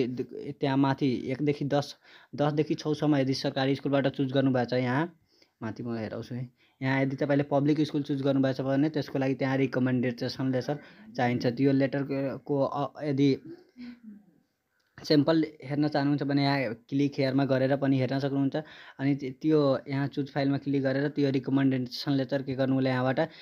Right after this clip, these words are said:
सिलेक्ट गर्नु होला। त्यो सिलेक्ट गरिसकेपछि यहाँ के गर्नु होला, तपाईँले जुन पासवर्ड राख्नुभएको थियो,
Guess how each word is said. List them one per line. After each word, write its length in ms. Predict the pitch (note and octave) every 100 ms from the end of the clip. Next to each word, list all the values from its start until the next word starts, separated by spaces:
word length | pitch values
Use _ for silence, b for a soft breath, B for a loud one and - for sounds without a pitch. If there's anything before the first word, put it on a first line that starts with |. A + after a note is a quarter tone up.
| B
सिलेक्ट 360 | - D3 C#3 C3
गर्नु 200 | A#2+ A#2
होला। 160 | A#2 A#2
त्यो 180 | C3+
सिलेक्ट 360 | B2+ C#3+ D3 C#3+
गरिसकेपछि 540 | C#3 C#3 C#3 C3+ C#3
यहाँ 100 | C#3
के 120 | C3 C3+
गर्नु 200 | C3 C3
होला, 160 | C#3+ F#3 B B -
तपाईँले 280 | C3+ C3+ C3+
जुन 160 | C#3+
पासवर्ड 380 | C#3 B2 - C3
राख्नुभएको 480 | B2+ A#2+ B2+ A#2+ A#2+
थियो, 160 | D#3